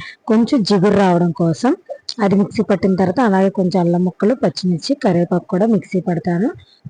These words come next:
ఫస్ట్ ఇప్పుడు ఈ సగ్గు బియ్యాన్ని మిక్సీ పడతాను అనమాట, కొంచెం మెత్తగానే. అదే నానబెట్టి వండితే కొంచెం టైమ్ పడుతుంది కాబట్టి నేను మిక్సీ పట్టేసుకుంటాను. నేనైతే మొత్తం యూజ్ చేయను, ఒక టూ స్పూన్సే. మన రాగి పిండి వడియాలు కాబట్టి మెయిన్ ఇన్-,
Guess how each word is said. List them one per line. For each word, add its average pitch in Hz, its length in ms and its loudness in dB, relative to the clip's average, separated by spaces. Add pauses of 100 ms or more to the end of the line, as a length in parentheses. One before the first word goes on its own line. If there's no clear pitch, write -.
(100)
ఫస్ట్ - 220 -4
ఇప్పుడు 208 260 0
ఈ 180 140 4
సగ్గు 160 280 -2
బియ్యాన్ని 185 400 2
మిక్సీ 220 320 0
పడతాను 175 400 -2
అనమాట, 170 440 -2 (640)
కొంచెం 185 300 0
మెత్తగానే. 180 680 0 (500)
అదే 202 180 2
నానబెట్టి 202 920 2 (120)
వండితే 180 360 0
కొంచెం 208 260 0
టైమ్ 185 300 0
పడుతుంది 175 320 -2
కాబట్టి 160 500 -2 (360)
నేను 190 380 2
మిక్సీ 185 280 0
పట్టేసుకుంటాను. 190 840 -2
నేనైతే 214 340 0
మొత్తం 208 420 0
యూజ్ 190 360 0
చేయను, 202 160 2
ఒక 254 140 -2
టూ 214 260 0
స్పూన్సే. 196 560 0 (440)
మన 202 200 2
రాగి 175 380 0
పిండి 240 260 2
వడియాలు 190 400 2
కాబట్టి 170 500 -2
మెయిన్ 220 380 2
ఇన్-, 208 280 2